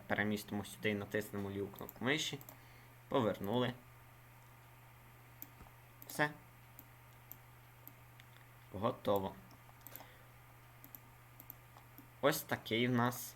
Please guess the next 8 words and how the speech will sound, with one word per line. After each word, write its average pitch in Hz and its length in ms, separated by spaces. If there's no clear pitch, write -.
прекрасний 113 880
стіл 101 500
з 95 140
стільцями, - 840
як 139 260
на 107 80
малюнку. - 580
Повернемося 113 800